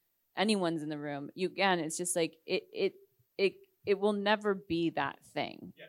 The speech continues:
Speaker 1: And so the itch might exist and you can scratch it, but it might be unsated. Um, that isn't to say to strive towards that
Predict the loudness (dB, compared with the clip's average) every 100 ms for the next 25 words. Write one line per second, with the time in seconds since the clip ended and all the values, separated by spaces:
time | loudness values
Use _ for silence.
0 | 2 4 4 8 10 10 6 -6 _ _
1 | _ _ _ _ _ _ _ 0 8 10
2 | 10 8 6 6 2 4 4 4 2 0
3 | 0 0 -4 0 4 4 4 0 2 2
4 | 4 2 0 0 0 0 -4 -4 -6 -6
5 | -4 0 -2 -2 2 4 4 2 -2 -8
6 | -14 _ 6 8 6 0 -6 -8 -4 -4
7 | -4 -4 0 0 -2 -4 -4 -2 -2 -2